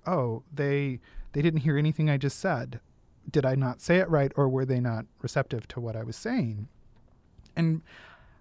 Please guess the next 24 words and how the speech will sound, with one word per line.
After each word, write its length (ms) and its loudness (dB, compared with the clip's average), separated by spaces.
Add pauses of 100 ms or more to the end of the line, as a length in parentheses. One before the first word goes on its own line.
(440)
realizing 880 4
that 260 -10
or 220 -4
evaluating 680 2
that 220 -12 (300)
was 320 2
how 200 2
I 140 2
move 260 -2
forward. 160 -10
That's 160 0
how 80 0
my 140 2
work 340 0
gets 220 -12
better, 420 -10 (120)
is 180 -6
through 180 -6
me 320 0
having 420 -2
to 100 -12
be 200 -8 (120)
present 440 0
with, 160 -4